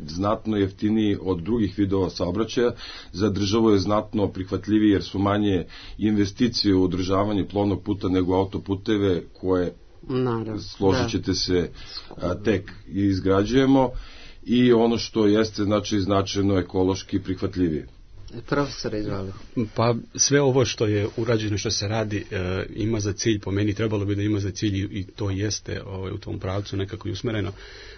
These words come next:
Speaker 3: da se iskoristi potencijal koji taj vodni saobraćaj postoji. Taj potencijal, m,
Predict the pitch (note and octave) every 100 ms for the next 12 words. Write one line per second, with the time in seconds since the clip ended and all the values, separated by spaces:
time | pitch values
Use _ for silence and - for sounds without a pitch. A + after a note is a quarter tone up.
0 | - G#2 G2+ A2 - B2+ B2+ G#2 A2 G2+
1 | G2+ - G2+ F2 - E2+ - E2+ E2 -
2 | - - - G2 F2+ - F#2 E2+ E2+ E2+
3 | - - - - - - - - - -
4 | - - G#2+ G#2 G#2 - G2 A2 G#2+ G2+
5 | - G#2